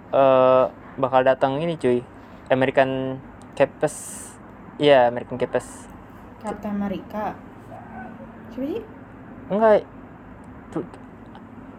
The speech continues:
Speaker 1: tulisnya Capes, Capes, C H A V E Z. Cap-, Capes atau Capes?
Speaker 2: Chavez. Apaan
Speaker 1: Capes.
Speaker 2: tuh?
Speaker 1: Iya, baca Capes ya. Hmm. Cewek ada tuh.
Speaker 2: Hmm, emang ada ya?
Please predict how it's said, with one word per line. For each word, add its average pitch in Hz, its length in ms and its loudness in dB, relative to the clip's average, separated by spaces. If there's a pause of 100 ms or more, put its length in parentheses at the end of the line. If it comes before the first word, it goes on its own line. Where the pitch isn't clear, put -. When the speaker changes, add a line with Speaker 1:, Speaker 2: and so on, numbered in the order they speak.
(440)
Speaker 1:
tulisnya 196 420 4
Capes, 180 400 2
Capes, 156 460 2
C 151 180 2
H 143 80 2 (160)
A 151 240 2 (380)
V - 100 -20
E 147 400 4
Z. 143 80 -4 (420)
Cap-, 156 300 -2
Capes 170 320 2
atau 185 400 4 (320)
Capes? 151 460 0
Speaker 2:
Chavez. 202 760 -8 (640)
Apaan 208 320 0
Speaker 1:
Capes. 156 320 4
Speaker 2:
tuh? - 220 -16
Speaker 1:
Iya, 143 260 6
baca 127 240 0
Capes 135 380 -2
ya. 117 200 -4
Hmm. 143 380 -4 (360)
Cewek 180 440 4 (220)
ada 160 260 0
tuh. 214 320 0
Speaker 2:
Hmm, 240 960 -8 (240)
emang 269 220 -8
ada 240 120 -2
ya? - 120 -8